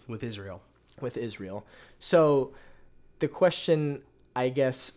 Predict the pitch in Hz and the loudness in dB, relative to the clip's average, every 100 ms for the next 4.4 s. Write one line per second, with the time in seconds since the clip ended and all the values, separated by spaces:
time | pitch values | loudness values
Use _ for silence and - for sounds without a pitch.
0 | - - 139 - 139 165 170 - 143 147 | -6 -6 -4 -4 2 2 2 -6 -6 -4
1 | 127 139 131 131 123 139 131 127 - - | -4 -4 -2 0 0 0 -2 -6 -12 -16
2 | - - - - - - - - 160 - | -18 -18 -18 -20 -20 -20 -20 -6 -4 4
3 | 208 156 131 135 135 - - - - - | 4 4 2 4 0 -2 -10 -10 -12 -2
4 | 180 160 147 | 4 4 4